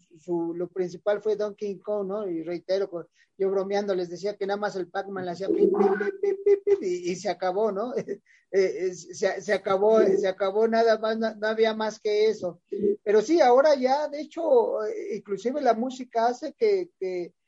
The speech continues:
que, que haya, eh, explosiones, ha-, hace que haya estrellas, ha-, hace que haya rayos.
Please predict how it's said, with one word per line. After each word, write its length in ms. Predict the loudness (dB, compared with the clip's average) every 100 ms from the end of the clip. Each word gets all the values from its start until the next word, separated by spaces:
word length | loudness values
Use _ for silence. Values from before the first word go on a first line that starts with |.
| _ _
que, 300 | -2 -2 -2
que 80 | 0
haya, 500 | 2 4 4 2 0
eh, 500 | -4 -6 -10 -12 -12
explosiones, 840 | -14 -8 -8 0 2 2 0 -4 -4
ha-, 240 | -4 -2
hace 320 | -4 -4 -4 -2
que 100 | 0
haya 220 | 2 0
estrellas, 720 | -2 -2 2 2 2 -2 -2
ha-, 280 | -2 -4 -6
hace 240 | -8 -8
que 120 | -2
haya 480 | 2 4 4 0 -2
rayos. 600 | -6 -2 -2 0 -2 -2